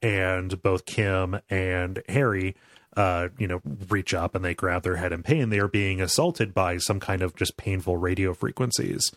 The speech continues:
Uh, this is that thing that Thomas told us Ruby was building, this, uh, this pale emitter.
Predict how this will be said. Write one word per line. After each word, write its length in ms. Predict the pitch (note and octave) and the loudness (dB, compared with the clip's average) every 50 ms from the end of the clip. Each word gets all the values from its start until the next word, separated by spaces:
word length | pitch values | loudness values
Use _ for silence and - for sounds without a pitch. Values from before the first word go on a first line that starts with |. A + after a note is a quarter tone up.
| - - - - - - - - _ - | -10 -20 -20 -20 -20 -20 -20 -8 _ 0
Uh, 200 | G#2 F#2+ F#2+ F#2+ | 0 2 0 0
this 200 | F#2 G#2+ A2 G2 | 2 2 2 4
is 120 | C3 B2 - | 2 2 2
that 160 | A#2+ B2+ C3 | 0 0 0
thing 500 | - D3+ F#3 G3+ A#2+ A2+ A2 C3+ D3+ D#3 D#3 | 2 2 2 2 2 0 0 0 0 0 0
that 180 | A#2 A#2 A2 - | 0 0 0 0
Thomas 360 | - G#2+ G2+ G2 G2 F#2+ - | 0 0 2 2 2 0 0
told 220 | - G2+ G2 F2 F#2+ | 0 0 0 2 2
us 180 | F#2+ - - | 0 0 0
Ruby 260 | G2+ G2+ G#2 G2+ G#2+ | 2 2 2 2 0
was 160 | F#2+ F#2+ F2+ E2 | 0 0 -2 -2
building, 520 | - F2 E2+ F2 F#2+ G#2+ G#2+ G#2+ A#2 C3 - _ _ - | -4 -4 -4 -4 -4 -4 -4 -4 -4 -6 -6 _ _ -2
this, 260 | G#2+ G#2 F#2+ F2+ - | 0 2 2 2 2
uh, 160 | G2+ F#2 F2+ E2+ | 2 0 0 0
this 160 | F2 F2+ - | 0 -2 -2
pale 280 | - - - C#3 E3 C#3+ | -2 0 2 2 2 2
emitter. 460 | A2 G2 F2 E2 F2 F#2 - - - | 0 -2 -2 -4 -6 -6 -6 -8 -10